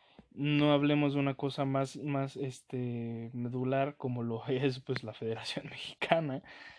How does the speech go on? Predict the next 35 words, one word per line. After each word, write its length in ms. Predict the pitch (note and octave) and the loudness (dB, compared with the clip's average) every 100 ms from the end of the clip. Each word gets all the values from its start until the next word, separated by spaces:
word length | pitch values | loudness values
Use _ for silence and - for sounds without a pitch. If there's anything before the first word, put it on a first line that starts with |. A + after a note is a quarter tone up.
| - - - _ _ | -20 -20 -20 _ _
que, 600 | - B2 A#2+ A#2 A#2 A#2 | -6 -4 -2 -4 -4 -6
que 80 | - | -10
tiene 220 | C3 C3 | -4 0
demasiadas 500 | C3 A#2+ A#2 - C3 | 2 0 -2 0 0
deficiencias 640 | B2 A2+ A#2+ C3 B2 C3+ - | 0 -4 -6 -6 -4 -6 -6
en 140 | A#2 | -8
las 160 | A2 - | -8 -10
que, 320 | - G#2 G2+ - - - - _ - - | -10 -8 -8 -12 -20 -20 -20 _ -20 -20
eh, 1000 | - - - B2+ B2 B2 A2 G2 F#2+ E2 - B1+ - _ - - _ _ _ _ _ _ - - | -20 -18 -18 -12 -10 -8 -8 -10 -10 -12 -16 -20 -20 _ -20 -20 _ _ _ _ _ _ -20 -6
por 180 | C3 | 0
algo, 380 | C3 C#3 C3+ B2 | 2 4 2 2
digamos, 360 | B2+ B2+ C3 C#3+ | 0 0 0 -2
como 240 | C3 B2 | -4 -4
que 100 | - | -4
un 80 | C3 | -6
poco 280 | C3+ B2+ B2+ | -6 -6 -6
actual, 480 | B2 - C#3 C#3+ C3+ | -4 -2 0 0 -2
en 140 | C3+ | -6
la 120 | A#2 A#2 | -8 -10
que, 140 | - | -14
pues, 340 | - C#3 - | -12 -14 -12
no 160 | C3+ C3+ | -8 -8
se, 400 | - C3 A#2+ A#2 - - - _ | -6 -6 -6 -8 -16 -20 -20 _
no 140 | C3 | -8
se 140 | B2+ C#3 | -4 -2
le 120 | A#2+ | 0
da 160 | A#2+ B2+ | 0 0
m-, 380 | B2+ B2 B2 A#2+ | 0 -2 -2 -2
ba-, 240 | A#2+ A#2+ | -2 -2
más 560 | A#2+ B2+ C3+ C#3+ C3 - | -2 0 2 2 0 -4
la 140 | C#3 | -2
difusión 680 | C3 B2 A#2+ - - C3 C3+ | 0 -4 -8 -6 -2 -2 0
a 40 | B2+ | -2
la 120 | A#2 | -4
selección, 580 | - G#2+ - A#2 A#2 | -8 -14 -12 -8 -8